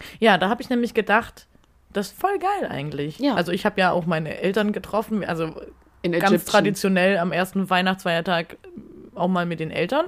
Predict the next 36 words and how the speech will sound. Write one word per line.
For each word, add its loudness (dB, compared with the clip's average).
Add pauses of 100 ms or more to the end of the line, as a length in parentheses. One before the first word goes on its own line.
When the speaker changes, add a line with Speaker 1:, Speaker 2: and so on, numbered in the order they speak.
(160)
Speaker 2:
Ja. 4
Speaker 1:
Ne? 2 (180)
Ja, -4
schön -2
war 2
das. 2 (840)
Ähm, 6 (380)
aber 0
geht -2
auch 0
irgendwie -4 (440)
mit 2
noch 2
mehr 4
Familie. -2 (1000)
So, 4 (380)
ihr 4
seid 6
angesprochen. 0 (960)
Nächstes 6
Speaker 2:
Komm. 4
Speaker 1:
Jahr 6
bitte 2
in 2
der 2
Hütte, -2 (120)
ne? -4 (180)
Speaker 2:
<laughs> 8 (2000)
Kommen 4
wir 4
zum -4
klassischen 2
Lass 6
es, -2
und -4
zwar, 6